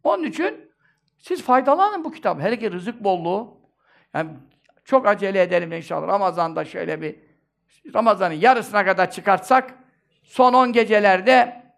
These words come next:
voleyi vurursunuz yani. Çok zengin olacaksınız inşallah.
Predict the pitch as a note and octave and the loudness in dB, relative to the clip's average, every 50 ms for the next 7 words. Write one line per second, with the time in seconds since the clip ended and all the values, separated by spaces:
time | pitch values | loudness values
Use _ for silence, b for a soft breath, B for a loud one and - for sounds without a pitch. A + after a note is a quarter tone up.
0 | _ _ _ _ _ _ _ _ _ _ _ _ - - - F3 A3+ A#3 A3 A3+ | _ _ _ _ _ _ _ _ _ _ _ _ -20 -12 -4 0 0 0 0 -2
1 | A#3+ A3+ A3 G#3+ F#3+ D#3+ - - D#3+ D3 D2 - - - - - _ _ _ _ | -4 -6 -6 -8 -10 -12 -14 -16 -20 -20 -20 -20 -20 -20 -20 -20 _ _ _ _
2 | _ _ _ _ _ _ _ _ _ _ _ _ _ _ _ _ _ _ _ - | _ _ _ _ _ _ _ _ _ _ _ _ _ _ _ _ _ _ _ -2
3 | A#3+ B3 A3 G3+ G#3 F#3+ F3+ F3+ F3 E3 D#3+ D#3+ D#3+ D#3 C#3+ C#3+ D#3+ D3+ - - | -2 -2 -2 -2 -6 -6 -6 -6 -6 -6 -6 -4 -6 -8 -8 -10 -12 -20 -20 -20
4 | - - - - - - | -20 -20 -20 -20 -20 -20